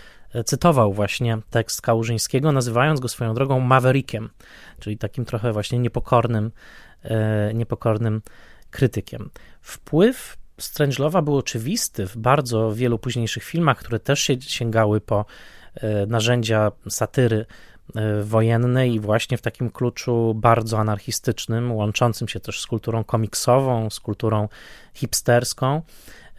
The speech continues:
zdecydowanie można było dostrzec pewną, pewne podobieństwo myślowe między Josephem Hellerem, e, autorem książkowego Paragrafu dwadzieścia dwa, który wyszedł jeszcze przed premierą,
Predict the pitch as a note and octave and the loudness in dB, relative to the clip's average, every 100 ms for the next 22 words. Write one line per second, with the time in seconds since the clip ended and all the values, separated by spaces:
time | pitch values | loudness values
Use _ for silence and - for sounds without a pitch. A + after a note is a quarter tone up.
0 | B2 A2 B2 B2+ C#3 B2+ B2 C3 D3+ D3+ | -2 0 0 0 2 2 4 4 4 2
1 | D3+ D3 A2+ G#2+ A2+ B2 B2+ B2+ B2+ A2+ | 2 0 -2 -4 -2 0 0 -2 0 0
2 | A#2+ - - B2 - A#2 A#2+ A#2+ A#2 - | -2 -4 -6 -6 -2 -2 0 -2 -4 -8
3 | - - A#2+ A#2 B2 A#2+ C3+ C#3 - B2 | -16 -12 -4 -2 0 2 2 2 0 0
4 | - A#2 A#2 B2+ A#2+ A#2 A#2 A#2+ A2+ B2 | 0 0 2 0 0 -2 -2 0 2 2
5 | C3+ A#2 C3+ C3 A#2+ A#2 C#3+ - - - | 0 0 4 6 6 4 0 -8 -20 -20
6 | - - A#2 A2+ A#2 A#2 A#2+ A#2 A2+ A#2+ | -20 -4 0 2 0 2 2 2 0 -2
7 | - A#2 - A#2 A#2+ - A#2 A#2 - B2+ | -4 -4 -2 -2 -2 0 2 2 0 -2
8 | A2+ A#2 - A#2 A2 G#2 C#3 - - G#2+ | -2 -2 -2 0 2 2 0 -8 -8 -6
9 | G#2+ - A2 G#2+ - - - D#3+ - G#2+ | -2 -2 -2 -2 -4 -6 0 0 0 -2
10 | G#2+ G2 G#2+ | -2 -4 -6